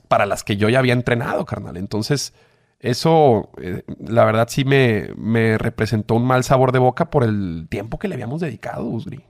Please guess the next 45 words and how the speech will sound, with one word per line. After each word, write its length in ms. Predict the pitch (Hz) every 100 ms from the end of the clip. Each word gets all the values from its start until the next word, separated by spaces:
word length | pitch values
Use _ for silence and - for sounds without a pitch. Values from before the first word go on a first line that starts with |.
| -
La 120 | 127
verdad 260 | - 123
es 120 | 123 -
que 100 | 143
hicimos 380 | - 123 131
hasta 500 | 127 - - 113 - - -
una 240 | 107 117
serie 280 | 117 123 127
de 100 | 120
tres 240 | - 117
capítulos, 520 | - - 127 - 196 151
ahí 80 |
están 200 | 123 -
en 120 | 135 135
mi 80 |
canal, 360 | 120 110 131 226 _ _ _ _ _ -
en 220 | 107 107
donde 240 | 110 107
con 180 | 107 101
testimonios, 960 | 107 104 107 101 107 113 135 - - -
pues, 160 | - 107
damos 260 | 107 107 110
a 60 |
conocer 360 | - 110 95 110
todo 180 | 117 113
lo 80 | 117
que 100 | 110
pasó. 300 | 104 151 269
Los 160 | 226
invito, 360 | 127 120 113 123
si 120 | 131
les 120 | 113
gusta 280 | 120 123 165
la 40 | 143
lucha 260 | 131 -
libre, 220 | 151 165 170
ahí 220 | 135 131 _ _ _ -
chéquenlo, 440 | 123 117 117 107
porque 160 | 104 - -
hasta 240 | 107 -
los 160 | 107 107
entrenamientos 640 | 104 107 107 104 104 120
los 140 | 113
grabamos, 400 | 104 92 - -
carnal. 260 | - 135 120